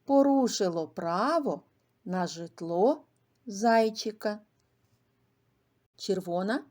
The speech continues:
шапочка. А що ж трапилося з червоною шапочкою? Кого вона зустріла? Вовка.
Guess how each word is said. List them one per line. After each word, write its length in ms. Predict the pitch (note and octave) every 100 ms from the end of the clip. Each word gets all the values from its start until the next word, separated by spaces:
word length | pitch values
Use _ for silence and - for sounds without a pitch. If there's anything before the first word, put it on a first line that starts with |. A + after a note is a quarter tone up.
| _
шапочка. 720 | - - G3+ G3 G3+ - - A#3 _ _ _ _ _ _
А 140 | A#3+
що 200 | C4+ G#4+
ж 160 | G#4 -
трапилося 800 | C4+ E4+ - F3+ E3 D#3+ - E3+ _ _
з 140 | - -
червоною 800 | C4 B3+ A#3 D#4+ A4 G4+ F4+ F4+
шапочкою? 1000 | - B3 F3 D3+ F3+ - - D3+ - F#3 _ _ _ _
Кого 280 | G4+ G4 D4+
вона 320 | F#3 F3+ F3
зустріла? 720 | F#3 F3+ - E3 D#3+ E3 F#3 - _ _ _ _ _ _ _ _ _
Вовка. 920 | B3 G#3 A#3 B3 A#3+ G3 D#3+ - -